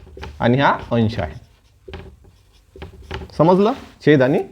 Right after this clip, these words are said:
अंश. हे थोडंसं बेसिक समजणं गरजेचं आहे, तेव्हाच तुम्हाला समोरचे गणित समजेल. ठीक आहे, चला पुढचे गणित बघू. आता बघा, असं गणित राहील तुम्हाला, पूर्णांकयुक्त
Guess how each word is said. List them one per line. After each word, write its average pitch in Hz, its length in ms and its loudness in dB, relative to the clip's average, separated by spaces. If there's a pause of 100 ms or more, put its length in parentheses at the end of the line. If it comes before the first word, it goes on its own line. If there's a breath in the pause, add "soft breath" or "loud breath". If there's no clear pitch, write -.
अंश. 123 260 -2
हे - 320 -2
थोडंसं 247 380 6
बेसिक 226 260 2
समजणं 226 320 2
गरजेचं 196 340 4
आहे, 190 100 2
तेव्हाच 190 300 2
तुम्हाला 190 200 0
समोरचे 170 380 4
गणित 151 200 4
समजेल. 113 300 -2 (320 soft breath)
ठीक 226 100 2
आहे, 120 120 0 (200)
चला 147 100 6
पुढचे 180 280 4
गणित 165 140 4
बघू. 151 200 4 (3250 soft breath)
आता 156 140 6
बघा, 127 240 8
असं 175 260 8
गणित 185 200 8
राहील 180 220 6
तुम्हाला, 165 260 2
पूर्णांकयुक्त 190 1080 4